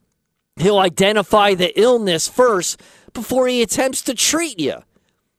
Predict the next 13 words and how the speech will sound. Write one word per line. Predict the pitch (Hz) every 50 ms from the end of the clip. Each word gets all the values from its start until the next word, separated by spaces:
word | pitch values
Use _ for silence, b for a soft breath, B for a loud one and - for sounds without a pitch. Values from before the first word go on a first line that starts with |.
| _ _ _ _ _ -
And | 175 185 196
if | 180
he | 220 220
can't | 180 - 233 233 226 226 214 - - _ _ _ _ _ _ _ _ _ _
identify | 143 160 - 202 214 226 214 185 - 214 196 196 202
one | 196 170 180 185 190 196
and | 196 165 143 -
find | - 214 220 226 226 208
one, | 175 170 165
he'll | 180 190 247 247
make | 202 160 139 - -
one | 104 90 90 85
up. | 82 82 -